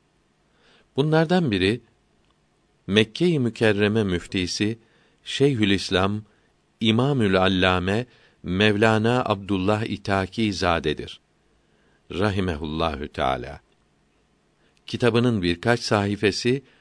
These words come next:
Arabi Risale'de varsa da tercüme etmedik.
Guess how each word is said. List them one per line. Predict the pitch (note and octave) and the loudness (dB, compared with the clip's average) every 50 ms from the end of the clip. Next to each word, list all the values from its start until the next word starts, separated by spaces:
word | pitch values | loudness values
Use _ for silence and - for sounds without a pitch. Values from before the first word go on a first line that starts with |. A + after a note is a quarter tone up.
| _ _ _ _ _ _ | _ _ _ _ _ _
Arabi | - G#2+ G#2 G#2+ G#2 F#2+ G#2+ C#3+ D#3+ B2+ | 0 2 2 4 2 2 0 -2 -2 0
Risale'de | G#2 F#2 - - G2+ F2 E2+ E2 D#2 C#2 D#2+ D#2+ D2 | -2 -2 0 0 0 0 0 0 -2 -2 -4 -2 0
varsa | E2+ G#2 A#2 - - B2 A#2 | -2 -2 -2 -2 -2 -2 0
da | A#2 B2 C3 C3 - _ _ _ _ _ _ _ - | 0 0 -2 -4 -6 _ _ _ _ _ _ _ -2
tercüme | - G#2+ G2 F2 E2 F2 E2 E2+ E2 C#2+ | 0 2 2 2 0 -2 -2 -2 -2 -2
etmedik. | C2 - - - C#2 C2 - - - - - - | -2 -4 -4 -8 -12 -12 -12 -14 -18 -20 -20 -20